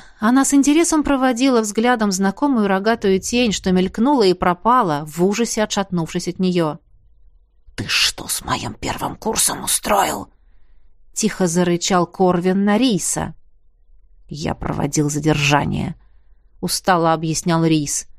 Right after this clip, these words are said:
с трудом сдерживаясь, чтобы не вломить Албертону-младшему с разворота. Нет, понятно, что куратор мелких был в своем праве, но тень был припаршивый. «Тише!» зашипела на них Кара. «Детей разбудите,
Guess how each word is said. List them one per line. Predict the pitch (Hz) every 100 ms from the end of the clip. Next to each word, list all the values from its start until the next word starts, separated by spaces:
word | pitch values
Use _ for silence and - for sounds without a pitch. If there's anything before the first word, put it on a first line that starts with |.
| -
с | - -
трудом | 240 247 196 170
сдерживаясь, | 151 165 208 190 175 160 160 160
чтобы | - - 170 185
не | 196 208
вломить | 190 202 220 208 165 - -
Албертону-младшему | 160 151 156 151 - 156 160 156 147 - 185 185
с |
разворота. | 196 196 196 226 202 - 139 - - - -
Нет, | 185 180 -
понятно, | - 170 170 190
что | 262 -
куратор | - 269 240 220 214
мелких | 196 185 175 180 175
был | 180 175
в |
своем | - 185 185 180
праве, | 175 196 160 156
но | 165 165
тень | - - 262 196
был | - 117
припаршивый. | 117 143 160 160 - 190 143 135 - - - - - - - -
«Тише!» | - - - - - - - _ _ _ _ _ _ _
зашипела | 180 175 - 185 190 170
на | 165 165
них | 165 -
Кара. | 170 156 147 - -
«Детей | - 175 180 - -
разбудите, | - - - - -